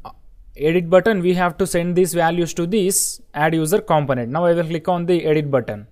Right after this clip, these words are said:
Here you can see there is no change in the output because we have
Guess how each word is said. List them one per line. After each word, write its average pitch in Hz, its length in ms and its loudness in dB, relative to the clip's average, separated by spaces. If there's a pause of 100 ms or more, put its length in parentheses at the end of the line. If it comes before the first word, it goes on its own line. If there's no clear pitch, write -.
(1200)
Here 170 180 2
you 165 60 0
can 156 200 -4
see 220 280 -4
there 151 220 0
is 156 140 -2
no 180 120 2
change 165 340 -4
in 160 160 -2
the 139 340 -2
output 143 480 0 (280)
because 208 400 2 (260)
we 156 160 0
have 180 340 4